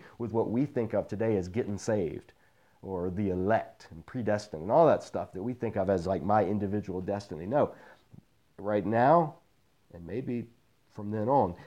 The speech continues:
this is corporate language of God's corporate people, and it's describing their life after being saved, but before the consummation of that salvation,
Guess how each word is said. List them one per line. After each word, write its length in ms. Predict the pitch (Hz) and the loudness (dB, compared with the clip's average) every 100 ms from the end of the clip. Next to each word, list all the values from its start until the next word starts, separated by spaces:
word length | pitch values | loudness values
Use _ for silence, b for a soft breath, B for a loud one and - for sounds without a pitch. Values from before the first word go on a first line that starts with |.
| - | -14
this 300 | 92 131 139 | -6 -4 -2
is 120 | 131 | -2
corporate 460 | - 135 127 117 101 | 0 -2 -2 -4 -4
language 360 | 120 104 95 | -4 -2 -2
of 100 | 95 | -4
God's 280 | 90 98 90 | -2 -2 -4
corporate 360 | - 120 - - | -6 -6 -6 -8
people, 420 | 131 131 95 87 B - | -8 -6 -6 -8 B -8
and 120 | 110 | -6
it's 120 | 101 | -6
describing 920 | - 92 - 113 117 135 113 101 98 B B B | -8 -12 -4 4 8 8 6 4 0 B B B
their 360 | 92 95 123 131 | -10 0 2 4
life 560 | 113 117 87 87 - _ _ _ _ - | 6 8 6 0 -12 _ _ _ _ -8
after 360 | 98 113 - 156 | -6 -4 -2 2
being 300 | 160 165 160 | 4 4 4
saved, 720 | - 143 110 92 95 104 - _ _ _ _ _ _ _ - | 6 8 8 6 2 -2 -16 _ _ _ _ _ _ _ -8
but 200 | 107 - | -8 -8
before 720 | 98 - 127 131 120 117 117 | -12 -4 2 8 8 8 2
the 80 | - | -8
consummation 760 | - 120 110 120 107 107 - 95 | -2 2 2 2 2 2 0 -4
of 120 | 85 | -4
that 180 | 90 - | -6 -6
salvation, 560 | 80 82 55 - - | -10 -8 -10 -14 -20